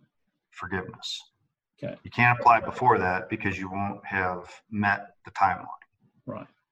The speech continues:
Speaker 1: They've not said if you can apply later than that. I think they're, I'm speculating, but I'm making an assumption that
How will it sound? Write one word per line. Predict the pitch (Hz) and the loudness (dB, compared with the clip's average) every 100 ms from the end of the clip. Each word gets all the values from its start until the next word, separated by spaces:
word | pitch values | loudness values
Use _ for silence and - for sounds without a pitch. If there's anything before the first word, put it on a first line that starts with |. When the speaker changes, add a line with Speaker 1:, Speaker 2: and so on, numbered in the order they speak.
| _ _ _ _ - - - | _ _ _ _ -20 -20 2
Speaker 1:
They've | 113 107 | 4 4
not | 113 120 127 - | 6 4 2 -6
said | - 120 117 | 0 2 2
if | 110 113 | -2 -6
you | |
can | - 101 | -2 0
apply | 92 - 95 | 2 4 6
later | 87 85 98 120 | 4 2 2 4
than | 123 135 | 4 4
that. | 127 135 - _ | 6 4 2 _
I | 101 | 0
think | 101 117 117 | 4 4 4
they're, | 110 107 101 98 - - _ _ _ _ - - - _ _ - | 6 8 8 6 0 -10 _ _ _ _ -12 -12 -12 _ _ 2
I'm | 107 101 | 4 4
speculating, | - 135 131 110 92 90 98 104 | 0 2 2 2 2 2 2 2
but | 95 92 90 - _ _ - | 2 0 -2 -10 _ _ 0
I'm | 98 98 | 2 4
making | 104 110 110 98 | 4 4 2 0
an | |
assumption | 92 - 120 117 - 120 120 | 0 2 4 4 0 0 2
that | 104 95 95 | 4 6 4